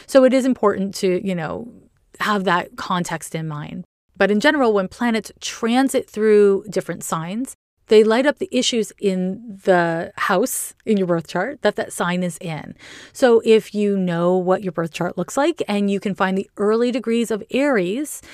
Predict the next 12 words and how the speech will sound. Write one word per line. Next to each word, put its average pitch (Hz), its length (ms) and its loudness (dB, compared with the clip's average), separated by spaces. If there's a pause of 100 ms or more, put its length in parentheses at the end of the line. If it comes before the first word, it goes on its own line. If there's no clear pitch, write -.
(360)
uh, 190 300 2
what 196 240 0
house - 260 -4
that - 200 -4
falls 208 300 2
in, 175 160 -6
and 196 140 -6
if 170 100 -8
you 180 60 -6
have 170 140 -8
planets 240 400 -2
there 170 400 -6